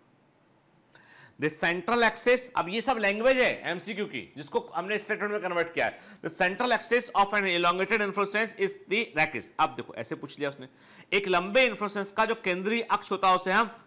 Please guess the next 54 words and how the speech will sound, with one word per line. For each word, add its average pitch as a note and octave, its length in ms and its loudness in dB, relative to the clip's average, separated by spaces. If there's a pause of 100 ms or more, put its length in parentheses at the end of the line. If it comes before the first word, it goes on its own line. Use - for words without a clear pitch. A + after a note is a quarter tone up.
rachis D#3+ 400 0
कहते F3+ 280 0
हैं। - 380 -4
And D#3 200 -2
the E3 160 -2
primary A3 480 2
stalk A3+ 180 6 (420)
which G3 200 2
supports B3 380 4
an A3 200 0
inflorescence G3+ 320 -2
called F#3+ 260 4
the G#3 120 -10
peduncle। D#3+ 360 2 (160)
अब B2 80 -4
देखो D3+ 240 -2
उसी D3 120 -8
चीज C3+ 200 -18
को, C3 120 -12
है C#3+ 100 -10
ना, A3 260 -4 (580)
जो G3 460 0
आधार E3 300 2
ग्रंथ A3+ 300 0 (320)
जो D#3+ 120 -2
कि A3 120 -6
इन्फ्लोरेसेंस G3 420 -4
को G#3+ 100 -4
सपोर्ट G3 360 0
देता G#3 200 0
है, G#3 80 2
सहारा F#3 300 2
देता G3 180 2
है, F#3+ 60 4
उसे F#3 120 -2
हम G3+ 120 -2
पेडंकल E3 420 -2
कहते F#3 280 -2
हैं। A3+ 260 -4 (120)
और F#3 160 4
इन्फ्लोरेसेंस F#3+ 560 -4
के G#3+ 100 0
अंदर F#3+ 200 0
का G3+ 140 0
जो G#3 80 2
सेंट्रल G3+ 480 -2
एक्सिस F3 280 -4
है G3 60 -2
उसको G3 200 -2
हम G3+ 160 2
rachis D#3 300 0
कहते D#3 280 -2
हैं। C#3+ 200 -4
के F3 80 -4